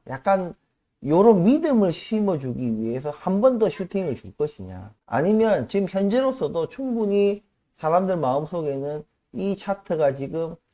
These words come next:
굉장히 우상향하는 차트고 지금 이 자리가 폭발할 것이라는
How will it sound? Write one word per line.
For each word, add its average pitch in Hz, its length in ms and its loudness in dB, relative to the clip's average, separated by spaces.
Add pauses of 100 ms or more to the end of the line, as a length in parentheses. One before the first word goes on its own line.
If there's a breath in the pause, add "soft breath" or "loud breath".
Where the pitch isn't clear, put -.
(200)
굉장히 190 480 2
우상향하는 165 720 -2
차트고 175 760 -6 (640)
지금 185 300 0
이 180 140 -2
자리가 196 400 2
폭발할 143 1000 -2
것이라는 156 840 -2